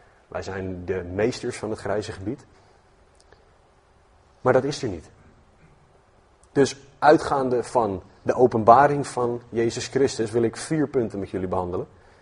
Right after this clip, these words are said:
Namelijk één, Jezus wordt geopenbaard. Ja, maar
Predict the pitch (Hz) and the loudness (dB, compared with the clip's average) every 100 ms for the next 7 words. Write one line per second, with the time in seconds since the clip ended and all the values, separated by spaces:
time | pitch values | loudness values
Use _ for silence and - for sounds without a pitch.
0 | _ _ 123 123 127 - 135 135 113 123 | _ _ 0 2 2 2 2 2 4 4
1 | 117 101 113 - 107 98 98 95 147 - | 4 0 0 0 -4 -2 2 2 2 -4
2 | - _ _ _ - - _ _ - 95 | -20 _ _ _ -20 -20 _ _ -6 -2
3 | 98 104 98 95 | -2 -2 -2 -4